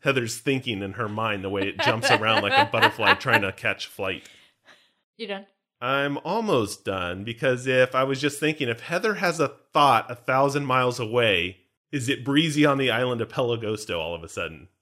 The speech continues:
Speaker 1: What, it's like a butterfly flaps its wings, a hurricane happens, but your mind trying to come up with the, okay, uh,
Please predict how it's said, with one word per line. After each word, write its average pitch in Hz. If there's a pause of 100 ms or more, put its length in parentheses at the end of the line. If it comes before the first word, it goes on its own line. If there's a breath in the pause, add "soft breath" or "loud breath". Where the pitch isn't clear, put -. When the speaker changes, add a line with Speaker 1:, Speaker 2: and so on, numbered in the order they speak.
(120)
Speaker 1:
What, 113
it's -
like 113
a 113
butterfly 113
flaps 110
its 98
wings, 104
a 90
hurricane 98
happens, 80
but 90 (360)
your 113
mind 101
trying 95
to 90
come 98
up 98
with 95 (320)
the, - (180)
okay, 76
uh, 55